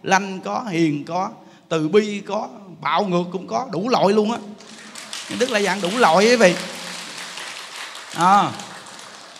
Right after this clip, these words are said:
Nên từ nơi đó mà bây giờ quý vị mà, mà, mà gặp được những Đức là quý vị cũng may mắn gặp thầy đủ loại.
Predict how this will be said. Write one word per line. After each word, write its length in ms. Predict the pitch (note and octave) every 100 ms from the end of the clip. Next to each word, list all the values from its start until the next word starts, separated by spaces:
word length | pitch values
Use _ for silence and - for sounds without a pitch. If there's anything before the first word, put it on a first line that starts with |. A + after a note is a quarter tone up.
| - - G3+
Nên 160 | G3 F#3+
từ 160 | F#3
nơi 120 | F#3
đó 180 | G3 A3
mà 120 | G#3+
bây 120 | E3 F3+
giờ 180 | F3 E3
quý 120 | G3+
vị 380 | F3 D#3+ F3+ G3 F3+
mà, 220 | E3+ D3+
mà, 160 | D3+ D3 D3 D3 D3 D3 -
mà 120 | C#3+
gặp 300 | D3+ D#3 E3+
được 60 | D#3
những 160 | D3+ F#3+
Đức 240 | A3+ -
là 80 | D3
quý 120 | F3+
vị 140 | C#3+
cũng 240 | D3 D3 F#3+
may 180 | G3 F#3
mắn 280 | F#3+ C4
gặp 160 | F#3+ D3+ -
thầy 140 | D#3+
đủ 200 | C#3+ D#3
loại. 320 | G3 B2+ D3+